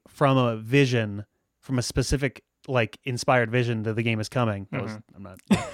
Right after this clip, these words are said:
Speaker 1: <laughs> um,
Speaker 2: Uh-huh.
Speaker 1: uh, the, the, the harder it's gonna be to execute that vision in a way that doesn't require tons and tons of redoing things. 'Cause it's like,
Speaker 2: Yeah.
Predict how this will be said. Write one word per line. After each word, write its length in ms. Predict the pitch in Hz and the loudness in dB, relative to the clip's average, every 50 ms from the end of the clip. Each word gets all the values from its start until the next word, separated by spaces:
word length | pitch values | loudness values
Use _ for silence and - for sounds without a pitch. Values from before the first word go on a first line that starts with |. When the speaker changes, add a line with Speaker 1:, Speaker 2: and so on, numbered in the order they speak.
| - 494 453 - | 2 2 2 6
Speaker 1:
<laughs> 0 | |
um, 280 | 151 147 147 139 123 110 | 6 6 6 6 4 0
Speaker 2:
Uh-huh. 320 | - - 135 139 165 254 262 - _ - 135 | -2 -2 2 2 4 2 2 -2 _ 2 6
Speaker 1:
uh, 360 | 127 127 123 117 113 110 110 - | 6 8 8 6 6 4 0 -4
the, 260 | 123 135 123 143 143 143 | -8 0 2 4 4 4
the, 280 | 135 139 131 131 - - | 4 4 4 4 2 0
the 280 | 135 143 139 127 131 123 | 2 4 4 4 2 -2
harder 400 | - - 151 156 175 175 170 147 | -4 2 4 6 6 6 6 4
it's 140 | 135 117 - | 2 0 0
gonna 200 | 147 131 123 120 | -2 0 0 0
be 280 | 117 127 147 147 135 120 | 2 4 6 6 6 4
to 200 | - 139 - 139 | 2 -4 -2 -2
execute 320 | 135 123 - - 139 131 131 | -2 -2 -2 -4 -4 0 0
that 140 | 120 117 | 0 0
vision 220 | 113 127 120 127 123 | 0 0 0 0 0
in 80 | 113 | 0
a 60 | 117 113 | 2 2
way 120 | 117 113 | 2 2
that 140 | 113 113 107 | 2 0 2
doesn't 520 | 110 127 123 123 110 120 110 104 107 - _ _ _ _ - | 4 4 4 4 4 0 -2 -2 -4 -8 _ _ _ _ -4
require 420 | 147 127 - - 131 123 120 113 | -4 -4 0 2 2 2 2 0
tons 580 | 98 - - - 139 143 147 139 135 131 123 113 | -2 -4 -8 -2 0 2 2 2 2 0 -2 -2
and 140 | 123 117 107 | -4 -6 -4
tons 340 | 120 123 123 123 120 117 110 | -2 -2 -2 -2 -2 -2 -4
of 120 | 117 101 | -4 -2
redoing 500 | 110 117 113 107 101 120 120 117 110 104 | -2 -2 -2 0 0 -2 -2 -2 -4 -6
things. 300 | - 101 98 98 117 - - | -8 -12 -14 -14 -16 -14 -2
'Cause 140 | - 147 147 | 0 0 0
it's 160 | 147 - - | 0 2 4
like, 220 | 156 143 135 117 120 | 4 4 4 4 0
Speaker 2:
Yeah. 160 | 113 113 | -8 -10